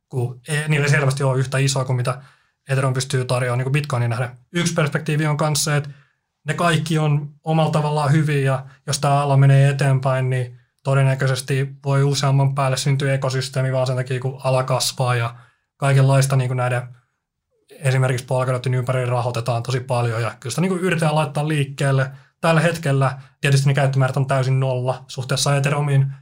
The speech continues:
mutta Ethereumin käyttömäärä on niin kuin nolla suhteessa siihen, mikä se toivottavasti ihmisten mielestä joku päivä on, joten, ää, se on to-, tosi kova homma itse saada tällainen ekosysteemi liikkeelle kanssa, koska Ethereumin päällä on niin kuin tällaisia,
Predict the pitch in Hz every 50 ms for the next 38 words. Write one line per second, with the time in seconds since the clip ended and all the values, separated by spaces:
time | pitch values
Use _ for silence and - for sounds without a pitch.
0 | - _ - 156 156 156 147 156 147 143 147 143 143 - 147 135 135 139 139 135
1 | 135 135 135 131 135 139 131 135 139 139 139 139 135 131 127 120 - - - -
2 | - 147 135 135 131 127 127 131 123 123 120 127 123 123 127 123 120 120 - 127
3 | - - 123 - - - _ _ _ _ _ _ _ _ _ _ _ _ _ _
4 | - 131 127 120 - 135 131 123 120 131 131 127 120 120 120 - 123 117 117 117
5 | 120 127 127 123 120 120 117 120 - - _ _ _ _ _ - 127 120 120 -
6 | 123 120 120 120 - - - _ _ _ _ _ _ _ _ _ _ _ _ _
7 | _ _ _ - 135 123 123 123 120 123 123 - - _ _ _ _ - - 170
8 | 160 165 165 165 160 - 190 175 - 180 160 156 175 160 151 135 135 135 139 135
9 | - 147 131 - - 139 135 135 139 143 139 135 135 - - - 139 127 127 131
10 | 143 143 139 127 - - - - - - - - - - _ _ _ _ - 135
11 | 127 120 - - 127 135 - - 139 123 - - - - _ - 147 156 143 143
12 | 143 139 135 139 147 147 135 131 131 127 131 135 131 127 127 131 131 - - 131
13 | 120 135 135 135 127 127 - 135 127 123